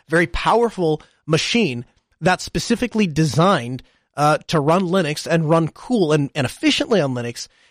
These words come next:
that's hard to beat. Now you imagine when you start getting into universities, when you start getting into laboratories, and these places need to run high scientific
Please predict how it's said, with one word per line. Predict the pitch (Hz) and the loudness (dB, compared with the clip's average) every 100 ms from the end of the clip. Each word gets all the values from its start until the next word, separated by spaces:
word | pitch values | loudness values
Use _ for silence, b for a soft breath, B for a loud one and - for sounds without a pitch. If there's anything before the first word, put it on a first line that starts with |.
| b | b
that's | - 214 | -4 -2
hard | - 190 131 | 0 -2 -2
to | |
beat. | 123 190 - b b b | -2 -2 -4 b b b
Now | 185 269 | 2 2
you | 254 | 2
imagine | 202 170 160 160 | 2 2 2 0
when | 156 | 0
you | 151 | 0
start | - 165 156 | 0 0 2
getting | 165 160 | 2 2
into | 156 139 | 2 0
universities, | 135 113 165 190 214 220 - | 0 2 2 0 -4 -6 -6
when | 135 | -6
you | |
start | 113 156 143 | -4 -4 -4
getting | 147 147 | -4 -2
into | 147 151 - - 143 143 139 127 | 0 -2 -4 -4 -2 0 0 -4
laboratories, | 131 135 175 202 202 208 220 254 - B B B | -4 -2 0 -2 -2 0 0 -2 -4 B B B
and | 156 | 2
these | 202 - | 2 0
places | 208 202 196 160 | 0 0 -2 -2
need | 175 165 | -2 -2
to | 165 | 0
run | 156 190 | 0 0
high | 165 175 | 0 -2
scientific | 180 196 175 165 165 143 | -2 -2 -4 -4 -6 -10